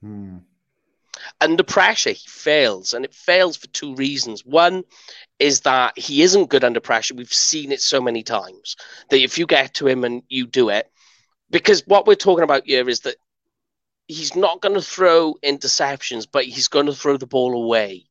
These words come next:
Speaker 2: 'Cause if you
Speaker 1: Yeah.
Speaker 2: look at the adjusted completion, it's not that bad, because
Speaker 1: Yeah.
Speaker 2: that, what the adjusted completion,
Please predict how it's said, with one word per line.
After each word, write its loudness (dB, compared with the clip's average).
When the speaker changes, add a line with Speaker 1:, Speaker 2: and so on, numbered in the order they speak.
Speaker 2:
'Cause 0
if -2
you 6
Speaker 1:
Yeah. 6
Speaker 2:
look 2
at 2
the 2
adjusted 0
completion, -4
it's 0
not 2
that 0
bad, -2
because -2
Speaker 1:
Yeah. -2
Speaker 2:
that, 2
what 4
the 4
adjusted 0
completion, -6